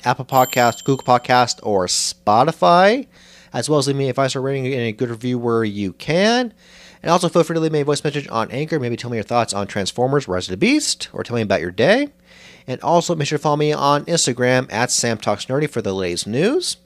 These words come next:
And until next time, stay happy, stay well, stay healthy. Don't befriend Autobots. If, well, if you do, be careful.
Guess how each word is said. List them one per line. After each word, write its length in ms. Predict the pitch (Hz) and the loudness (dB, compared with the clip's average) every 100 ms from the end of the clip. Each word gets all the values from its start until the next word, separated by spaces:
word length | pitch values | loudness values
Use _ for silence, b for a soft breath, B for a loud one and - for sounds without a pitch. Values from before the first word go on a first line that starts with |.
| b b b b b | b b b b b
And 520 | 110 139 175 226 220 - | -4 2 2 2 0 -6
until 340 | 101 - 170 | -8 -4 -2
next 280 | 175 214 - | 0 0 -2
time, 400 | - 101 127 143 | -4 -2 -2 -6
stay 240 | - - 117 | -12 -6 -2
happy, 160 | 120 | -2
stay 180 | - 110 | -2 0
well, 180 | 107 104 | 2 0
stay 180 | - 90 | 0 -2
healthy. 480 | 113 165 269 277 _ _ b b b b - | 0 0 0 -4 _ _ b b b b -6
Don't 160 | 107 | -4
befriend 360 | 101 - 107 110 | -4 -2 0 4
Autobots. 760 | 139 175 202 233 - - - - | 6 6 6 4 2 -2 -2 -6
If, 160 | 98 | -8
well, 160 | 110 110 | 0 0
if 80 | 98 | 0
you 60 | |
do, 180 | 110 156 | 2 2
be 160 | 135 101 | 2 -2
careful. 760 | - 214 320 - 104 107 170 | 2 4 4 2 2 4 2